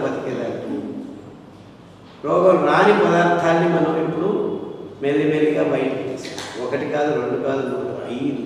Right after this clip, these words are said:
ధాన్యాలు. So, ఈ ఐదు ధాన్యాల్ని సతతంగా మీ వంటింట్లో వాడటం మొదలుపెట్టండి. వాడటం మొదలు పెట్టండి అంటే ఒక్క తేడా, ఇప్పటి పదార్థాలు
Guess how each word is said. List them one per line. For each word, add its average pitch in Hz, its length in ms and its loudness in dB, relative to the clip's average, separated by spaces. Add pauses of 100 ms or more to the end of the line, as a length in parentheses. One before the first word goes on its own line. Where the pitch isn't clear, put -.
ధాన్యాలు. 131 440 -4 (1040)
So, - 80 -12 (120)
ఈ 127 40 0 (160)
ఐదు - 140 -2 (100)
ధాన్యాల్ని 147 560 2
సతతంగా 131 640 -4 (1600)
మీ 127 100 -2 (340)
వంటింట్లో 120 520 -6 (120)
వాడటం 101 380 -10
మొదలుపెట్టండి. - 560 -16 (1080)
వాడటం 127 420 -4
మొదలు 143 280 -2
పెట్టండి 135 440 -4
అంటే 131 200 -6 (1080)
ఒక్క 131 180 -8 (160)
తేడా, 123 280 -2 (680)
ఇప్పటి 151 340 -4
పదార్థాలు 143 580 2